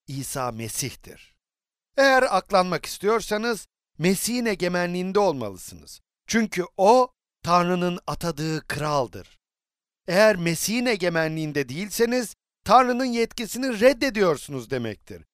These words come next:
Çünkü tüm yetki İsa Mesih'e verilmiştir.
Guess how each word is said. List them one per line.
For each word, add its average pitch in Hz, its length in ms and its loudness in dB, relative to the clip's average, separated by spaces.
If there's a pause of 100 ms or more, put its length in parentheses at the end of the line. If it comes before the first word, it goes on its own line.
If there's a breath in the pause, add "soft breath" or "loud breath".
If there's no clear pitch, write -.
(180)
Çünkü 214 480 0 (160)
tüm 330 320 2
yetki 254 640 0 (440)
İsa 185 400 2
Mesih'e 139 480 -2
verilmiştir. 107 840 -10